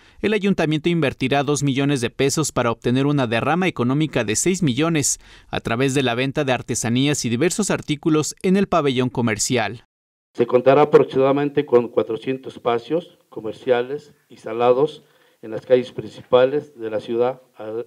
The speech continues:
Speaker 2: alrededor de veinticinco juegos mecánicos. Se brindará la seguridad informa-, en información turística al fin de que los visitantes tengan una estancia segura en el lugar, además de que se establecerá un opera-,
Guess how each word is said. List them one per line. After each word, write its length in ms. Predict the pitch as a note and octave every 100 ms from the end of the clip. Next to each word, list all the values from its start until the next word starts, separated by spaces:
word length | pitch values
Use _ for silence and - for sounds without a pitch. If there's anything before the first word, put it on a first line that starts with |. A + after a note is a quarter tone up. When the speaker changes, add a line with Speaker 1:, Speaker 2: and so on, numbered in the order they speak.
| -
Speaker 2:
alrededor 520 | A#2 A#2 A#2 C3 C3 _ _
de 80 | A#2
veinticinco 680 | A2 - B2+ B2 D#3 D#3+ _ _ _ _ _ _ _ _ _
juegos 320 | - C3 B2
mecánicos. 600 | A#2+ - G#2 G2 F#2+ - _ _ _ _ _
Se 160 | -
brindará 400 | A#2 A#2+ B2 C3
la 100 | D#3
seguridad 400 | - A#2 A#2+ C3+
informa-, 460 | D3 C3 A#2+ A2 A2 _ _ _ _ -
en 180 | A#2+ A#2
información 560 | A2 A#2 A#2 D3 D3
turística 640 | C3+ B2 C3+ - - E3 - _
al 100 | -
fin 160 | - C3
de 120 | B2
que 100 | -
los 140 | G#2+ A2
visitantes 760 | A2+ - C3+ C3+ C3+ D#3 - _ _ _ _ _ -
tengan 280 | C3 B2+
una 160 | C#3 C3+
estancia 420 | B2+ C3+ - C3
segura 500 | A#2 A2 C3 D3+ E3+ -
en 120 | A#2 A2+
el 80 |
lugar, 340 | A2+ B2 C#3+ - _
además 360 | - A#2 A#2+ B2+
de 100 | B2+
que 60 | -
se 120 | A2 G#2+ -
establecerá 640 | _ A#2+ G#2+ G#2+ A#2 C3 C#3
un 160 | C3+ C3+
opera-, 340 | E3 - G#2+